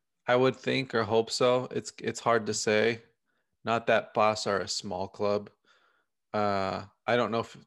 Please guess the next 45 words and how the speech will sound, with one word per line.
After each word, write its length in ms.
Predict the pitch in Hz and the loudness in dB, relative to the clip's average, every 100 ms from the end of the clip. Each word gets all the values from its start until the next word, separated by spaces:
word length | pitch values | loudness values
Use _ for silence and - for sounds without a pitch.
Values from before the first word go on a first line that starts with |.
| _ | _
somebody 320 | - 107 107 107 | -6 -2 0 0
would 100 | 101 | 0
take 300 | 110 98 - | -2 -2 -6
the 380 | 107 104 98 95 | -8 -6 -6 -6
leap 400 | 98 107 104 104 | -4 -4 -4 -4
and 260 | 98 98 | -4 -6
make 240 | 98 87 - | -10 -8 -2
that 220 | 101 - | -2 0
big 160 | 107 | -2
of 80 | 104 | 0
a 80 | 107 | -2
jump, 240 | 110 101 | -2 -4
but 60 | - | -2
like 240 | 98 95 | -4 -4
we 80 | 98 | -8
just 220 | 95 92 - | -6 -8 -4
said, 200 | 95 90 | -4 -2
I 80 | 92 | -6
mean, 220 | 92 - | -8 -10
Ike 400 | 95 98 95 - 90 | -4 -4 -4 -12 -14
and 200 | 87 90 | -14 -4
both 220 | 98 92 | -4 -2
Ike 260 | 92 98 101 | -2 -2 -2
and 260 | 101 95 | -4 -6
paok 300 | 98 92 90 - _ | -4 -4 -6 -10 _
may 260 | 95 92 90 | -14 -10 -10
be 180 | 92 92 | -10 -8
looking 600 | 90 85 90 87 87 - _ _ _ _ _ _ _ | -8 -10 -12 -12 -14 -18 _ _ _ _ _ _ _
for 120 | - 101 | -10 -10
new 140 | 92 | -8
management. 440 | 90 90 90 87 | -10 -10 -12 -12
So 360 | - 92 87 - _ _ _ - | -8 -6 -6 -10 _ _ _ -12
I 40 | |
could 140 | 104 104 | -8 -6
easily 360 | 110 107 101 95 | -6 -4 -4 -4
say 360 | - 92 92 | -2 -2 -2
he 140 | 98 95 | -6 -6
definitely 360 | 95 87 98 | -6 -4 -6
deserves 400 | 95 92 98 90 | -6 -4 -6 -6
a 40 | 87 | -8
shout. 380 | - 92 87 - | -4 -2 -2 -6
Kinda 220 | 104 95 | -6 -6
depends 360 | 92 104 92 95 | -8 -8 -8 -8
on 160 | 85 | -10
how 420 | 90 92 90 92 | -8 -6 -4 -6